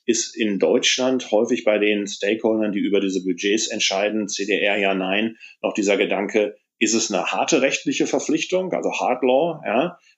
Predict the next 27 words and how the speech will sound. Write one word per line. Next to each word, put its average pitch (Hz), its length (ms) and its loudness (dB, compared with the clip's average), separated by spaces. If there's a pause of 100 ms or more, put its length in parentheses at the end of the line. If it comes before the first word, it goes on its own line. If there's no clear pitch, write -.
Wenn 101 160 0
nicht, - 420 0
warum 107 240 2
muss 98 160 0
ich - 60 -2
das - 180 -6
machen? - 280 -10 (720)
Und 95 440 -2
da 101 160 2
sind 120 200 2
wir 107 80 4
im 98 80 0
Ausland, 107 320 0
glaub 98 140 0
ich, 95 80 -2
schon, 98 360 -2
äh, 95 380 -6
vielfach 98 360 -4
einen 98 100 -4
Schritt - 240 -4
weiter, 98 540 -2
wo 98 80 -2
die 92 100 0
Unternehmen 92 460 -6
erkennen, 95 340 -6
Stakeholder 95 560 0
Value, 95 460 0